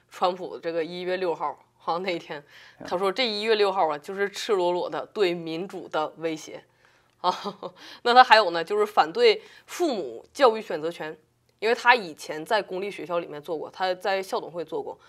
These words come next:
然后之后他又去做了，呃，college 里面的 trustee。啊，所以呢，他是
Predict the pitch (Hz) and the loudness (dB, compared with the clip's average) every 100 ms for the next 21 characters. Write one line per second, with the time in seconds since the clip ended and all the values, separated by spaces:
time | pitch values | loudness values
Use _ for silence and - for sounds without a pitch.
0 | _ 170 190 214 196 202 220 170 180 185 | _ 4 4 2 -2 0 0 0 -2 -2
1 | 175 202 185 180 220 185 165 - _ - | -4 -6 -8 -6 -2 0 0 -4 _ -2
2 | 170 165 - 202 190 165 - 165 156 151 | 0 0 2 4 4 0 -4 -10 -8 -8
3 | 156 - 160 - 143 _ _ _ _ - | -8 -8 -10 -10 -16 _ _ _ _ -6
4 | 196 247 269 214 - 214 220 233 | 0 4 4 2 4 4 4 2